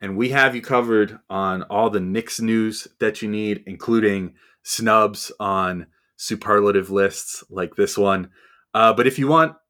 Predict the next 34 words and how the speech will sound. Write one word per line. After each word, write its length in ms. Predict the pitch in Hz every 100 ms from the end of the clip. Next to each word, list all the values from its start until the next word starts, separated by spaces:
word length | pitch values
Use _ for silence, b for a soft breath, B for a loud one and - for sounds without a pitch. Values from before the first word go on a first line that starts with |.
| -
news 320 | 120 156 160
from 160 | 160 135
all 160 | 131
the 100 | 139
rest 240 | 117 139 -
of 80 |
sports, 480 | - - 135 95 -
get 420 | - 101 123 127 -
all 220 | 117 147
the 80 | 147
sports 400 | 139 151 147 147
news 240 | 135 131
you 100 | 117
need 280 | 113 117 117
in 220 | - 113
less 340 | 101 104 127 -
time 440 | 123 107 98 92 -
with 240 | 104 101
the 100 | -
Locked 380 | 92 98 107 -
On 180 | 110 107
Today 280 | 104 95 95
podcast. 680 | 90 85 85 90 85 - _ _ _ _
Be 80 | 101
sure 280 | 95 - 160
to 40 |
follow 360 | 147 123 110 98
the 60 | 92
Locked 340 | 101 120 -
On 180 | 117 110
Today 240 | 98 95
podcast 580 | 92 87 85 - 85 -
on 140 | 90
the 160 | 87 -